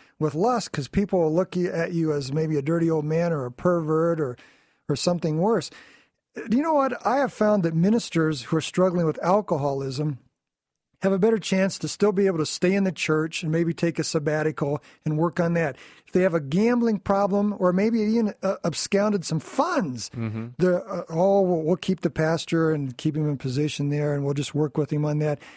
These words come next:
Speaker 1: Uh, maybe he's taken over-the-counter drugs and has an oxycodone problem or, or, or a drug problem. They're willing to work on that. But if a minister admits to a sexual problem,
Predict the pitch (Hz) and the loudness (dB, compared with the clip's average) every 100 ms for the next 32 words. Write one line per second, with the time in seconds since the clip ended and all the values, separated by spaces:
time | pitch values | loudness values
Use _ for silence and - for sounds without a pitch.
0 | - - 170 185 196 202 233 226 220 202 | -20 -4 2 2 4 2 2 2 2 2
1 | 196 175 139 202 202 185 180 190 180 - | 2 0 0 0 2 2 2 2 0 2
2 | 185 180 139 156 180 170 151 143 160 147 | 2 2 0 2 2 2 0 0 0 -2
3 | 143 165 - 175 - 190 190 160 151 127 | -2 -4 -2 -4 0 2 4 2 0 0
4 | 151 156 147 147 143 131 - - - 160 | 0 2 0 -2 -4 -6 -12 -10 -2 0
5 | 185 170 151 143 139 202 240 185 156 151 | 0 -2 -2 -2 2 2 2 0 0 0
6 | 143 143 190 196 240 226 202 202 208 - | -2 -2 2 4 4 2 2 2 0 -8
7 | - 180 185 202 208 147 - _ - _ | -4 0 0 0 0 -2 -8 _ -20 _
8 | - 147 - 160 220 247 - 185 175 208 | -6 -4 0 2 2 2 0 0 0 -2
9 | 143 156 175 - - 135 - - 220 247 | -2 0 0 -2 -4 -4 -2 -2 0 -2
10 | - 160 135 - 135 131 135 143 | -2 -2 -2 -2 -4 -2 -2 -4